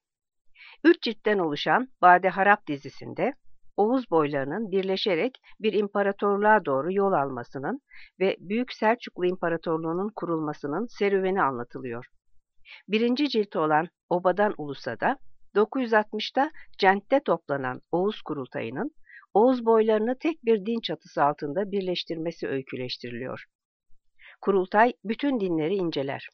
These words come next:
O dönem için etkisini dayatabileceği en zayıf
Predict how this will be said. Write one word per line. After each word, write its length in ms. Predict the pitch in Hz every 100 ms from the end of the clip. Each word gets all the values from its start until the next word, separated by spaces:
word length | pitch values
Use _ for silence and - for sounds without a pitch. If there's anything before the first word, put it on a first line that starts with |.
| _ - -
O 140 | 190
dönem 320 | 175 147 143
için 340 | 131 - 247 -
etkisini 540 | 175 - 185 196 226 208
dayatabileceği 840 | 185 175 175 170 160 156 147 156 - -
en 180 | 233 254
zayıf 260 | 214 151